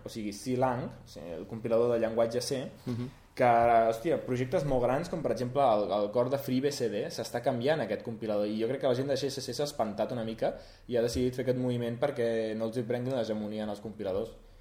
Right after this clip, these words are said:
Speaker 1: O sigui que, bueno, és un moment interessant pels compiladors, en general, els compiladors de C.
Speaker 2: Bé, veurem com, com evoluciona. En els show notes deixarem, bé, posarem un parell de links del debat sobre,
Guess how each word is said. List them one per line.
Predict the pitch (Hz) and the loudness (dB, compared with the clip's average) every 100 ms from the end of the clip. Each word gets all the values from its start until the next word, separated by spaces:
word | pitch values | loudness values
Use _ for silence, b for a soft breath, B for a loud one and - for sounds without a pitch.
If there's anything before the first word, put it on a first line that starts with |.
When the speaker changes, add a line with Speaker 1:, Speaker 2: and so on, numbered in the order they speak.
| b | b
Speaker 1:
O | - | -14
sigui | 113 | -8
que, | 110 | -2
bueno, | 117 | -2
és | 123 | -2
un | 131 | -2
moment | 123 123 | 0 -2
interessant | 127 117 113 110 | 0 -2 -2 -6
pels | 104 | -8
compiladors, | - 101 104 101 98 95 - - | -10 -10 -6 -4 -4 -6 -12 -16
en | 101 110 | -14 -4
general, | 117 110 113 | -2 0 -2
els | 131 | -4
compiladors | 127 113 101 98 101 | -8 -6 -2 -2 -4
de | |
C. | 92 92 - - | -10 -10 -12 2
Speaker 2:
Bé, | 120 | 6
veurem | 110 110 110 | 8 8 6
com, | 110 120 113 107 101 | 8 8 8 6 4
com | 117 110 | 4 4
evoluciona. | 104 107 104 113 110 139 - B B | 4 4 4 4 2 0 -4 B B
En | 117 | 4
els | 117 113 107 | 6 6 6
show | 123 | 6
notes | 123 127 127 - 110 | 8 6 4 -4 2
deixarem, | 117 117 113 113 110 110 104 101 101 - - - 117 | 4 6 6 6 6 4 4 2 0 -4 -8 -4 2
bé, | 113 | 2
posarem | 107 110 113 | 2 0 2
un | 113 | 2
parell | 120 117 | 2 4
de | 113 | 4
links | 110 131 131 - | 4 2 0 -2
del | 110 104 104 | -2 0 0
debat | 107 113 110 | 2 2 2
sobre, | 123 113 | 2 2